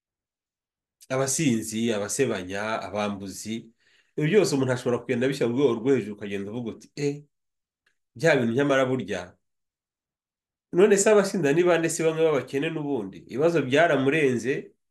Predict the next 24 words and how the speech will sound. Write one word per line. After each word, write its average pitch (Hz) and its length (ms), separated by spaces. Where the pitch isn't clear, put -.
byamaze 143 320
kubona, 143 280
bisho 135 120
bati, 139 220
"Basi 156 300
ubwo 147 140
ibibazo 151 200
byambanye 120 480
byinshi, 110 540
reka 131 260
ninywere 135 480
basi 131 300
ndebe 113 220
nibura 113 260
ko 113 140
nasinzira." 90 800
Afite 131 300
icyo 147 160
akora, 147 220
akagira 113 380
aho 131 140
aba, 131 500
ubusinzi 120 420
bwagabanuka. 90 720